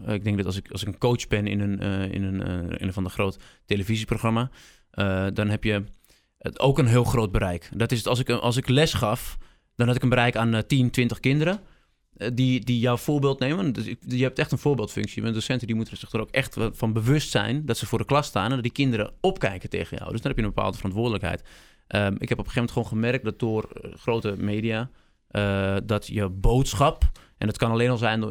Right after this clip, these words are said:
je hoeft niet te prediken, eh, hè, eh, maar, ehm, dat je boodschap wel bij meerdere mensen aankomt. Een bepaalde positiviteit. Ik krijg nu berichten van mensen die, eh, ik krijg elke dag nog berichtjes op Facebook en op Instagram en op dingen van, eh,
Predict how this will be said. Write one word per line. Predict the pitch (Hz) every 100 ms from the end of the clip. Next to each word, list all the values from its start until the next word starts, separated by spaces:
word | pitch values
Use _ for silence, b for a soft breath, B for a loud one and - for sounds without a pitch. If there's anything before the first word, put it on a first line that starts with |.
| 104 104
je | 107
hoeft | 107
niet | 123
te | 104
prediken, | - 110 113 104 98 98 101
eh, | 101 98 101 98 90
hè, | 107 127
eh, | - 101
maar, | 101 101 101 98 b b b _ -
ehm, | 95 90 92 90 92 95 92 - _ _ -
dat | - 110 -
je |
boodschap | 104 131 - 113
wel | 123
bij | 123
meerdere | 120 139 131
mensen | 127 127 -
aankomt. | 113 131 - 90 - -
Een | -
bepaalde | 104 117 110
positiviteit. | 104 107 110 101 117 110
Ik | 101
krijg | 104
nu | 117
berichten | 110 117 -
van | -
mensen | 113 113 - 110 101 B B -
die, | 107 107 101
eh, |
ik | 101
krijg | 101 107
elke | 117 120
dag | 117
nog | 123
berichtjes | 107 117 127 113
op |
Facebook | - 120 120 120 -
en | 110
op | 110
Instagram | 117 117 120 110 113
en | 107
op |
dingen | 110 110
van, | - 107
eh, | 113